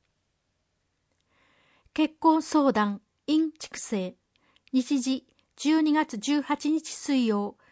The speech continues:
午前十時から午後四時。場所、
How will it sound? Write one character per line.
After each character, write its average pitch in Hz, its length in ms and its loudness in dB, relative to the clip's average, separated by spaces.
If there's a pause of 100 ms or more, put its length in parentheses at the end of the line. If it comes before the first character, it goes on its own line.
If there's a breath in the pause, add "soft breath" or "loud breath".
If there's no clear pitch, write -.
(180)
午 262 140 2
前 302 280 2
十 311 200 4
時 294 160 -2
か 262 140 0
ら 294 240 2
午 277 100 4
後 285 140 6
四 202 180 0
時。 - 220 -12 (720)
場 247 100 -2
所、 269 360 -2